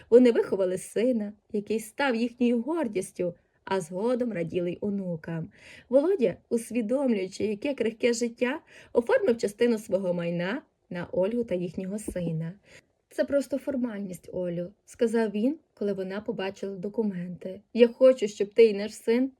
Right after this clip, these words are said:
були захищені в будь-якій ситуації». «Та ну тебе», обурювалась Ольга, «ми будемо жити довго і щасливо». І її слова виявились правдою. Вони прожили довге і щасливе життя,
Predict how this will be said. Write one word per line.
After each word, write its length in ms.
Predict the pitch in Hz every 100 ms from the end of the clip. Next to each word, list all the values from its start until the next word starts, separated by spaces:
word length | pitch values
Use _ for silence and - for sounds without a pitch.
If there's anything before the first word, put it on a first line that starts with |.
| -
були 260 | 202 196 190
захищені 720 | 190 170 196 196 - 254 240
в 40 |
будь-якій 380 | 185 185 180 196
ситуації». 1000 | 190 190 208 202 175 170 - 180 185 196 _ - -
«Та 180 | - 294
ну 220 | 285 285
тебе», 440 | 233 190 170 170 165 _ -
обурювалась 680 | 214 202 196 190 196 196 -
Ольга, 460 | 185 175 165 165 165 - - -
«ми 100 | 247
будемо 340 | 247 247 233
жити 280 | 220 220 220
довго 380 | 202 208 226 247
і 120 | -
щасливо». 800 | 226 233 226 - 165 160 175 165 - - - -
І 80 | 262
її 280 | 269 254 269
слова 460 | 262 269 262 403 - -
виявились 500 | 208 269 226 233 226
правдою. 680 | 190 175 165 160 175 165 - 214
Вони 220 | 214 214
прожили 500 | 208 208 202 196 196
довге 520 | 180 190 214 254 277 - -
і 80 |
щасливе 520 | 196 170 170 185 175 175
життя, 560 | 214 214 175 160 170